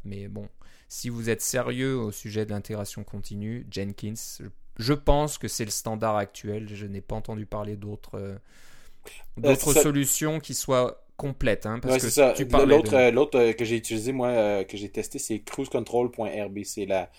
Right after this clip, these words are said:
Speaker 2: la version, euh, Ruby de Cruise Control.
Speaker 1: Ouais.
Speaker 2: Et puis, euh, je trouvais ça bien parce que c'était, euh, c'était,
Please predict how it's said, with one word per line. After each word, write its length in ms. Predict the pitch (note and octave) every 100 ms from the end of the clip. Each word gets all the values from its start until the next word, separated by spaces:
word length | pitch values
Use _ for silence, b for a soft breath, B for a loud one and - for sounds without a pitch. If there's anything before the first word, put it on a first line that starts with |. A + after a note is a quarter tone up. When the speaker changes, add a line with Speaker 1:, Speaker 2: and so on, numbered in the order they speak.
| B B B
Speaker 2:
la 80 | G#2+
version, 500 | G#2+ - - A#2+ A#2
euh, 120 | G#2+
Ruby 340 | G#2+ B2+ A#2+ C3
de 160 | G#2+
Cruise 240 | G2 - A2
Control. 420 | G#2 F#2 G2 G2 - - - -
Speaker 1:
Ouais. 180 | G#2 G#2 - - -
Speaker 2:
Et 160 | G#2+ G#2
puis, 280 | - G#2+ G#2
euh, 60 |
je 80 | F#2+
trouvais 160 | - G#2+
ça 140 | A2+
bien 180 | G2 A2+
parce 200 | - -
que 100 | G2+
c'était, 300 | - G2+ F#2+ F2+ F2+ E2+
euh, 40 | - - - - -
c'était, 420 | - F#2+ - F#2+